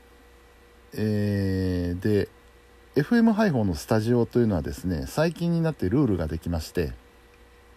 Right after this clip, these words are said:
スタジオ内に飲み物を持ち込む際はですね、え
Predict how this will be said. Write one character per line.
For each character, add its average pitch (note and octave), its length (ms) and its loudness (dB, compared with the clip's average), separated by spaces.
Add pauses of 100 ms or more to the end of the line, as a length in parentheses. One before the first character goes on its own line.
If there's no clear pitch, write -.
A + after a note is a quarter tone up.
(840)
ス - 140 -16
タ G3+ 160 8
ジ G#3+ 100 4
オ A3 80 6
内 C#3 220 6
に D2+ 140 -2 (840)
飲 C#3+ 180 4
み G#3+ 140 6
物 G#3 260 4
を G2 40 2
持 F2+ 180 0
ち - 120 -10
込 G#2+ 100 -2
む F#2+ 100 -2
際 G#2 240 0
は D2 100 -4
で C2+ 120 -10
す - 120 -14
ね、 C2 240 -8 (760)
え D2 320 -8